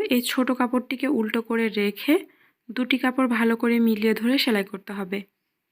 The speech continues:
জামার পেছন পার্টে চেন লাগানো খুবই সহজ। আপনারা যদি একটু মনোযোগ দিয়ে ভিডিওটি দেখেন,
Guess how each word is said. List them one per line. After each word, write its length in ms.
জামার 340
পেছন 280
পার্টে 240
চেন 240
লাগানো 320
খুবই 360
সহজ। 440
আপনারা 320
যদি 200
একটু 280
মনোযোগ 400
দিয়ে 180
ভিডিওটি 420
দেখেন, 320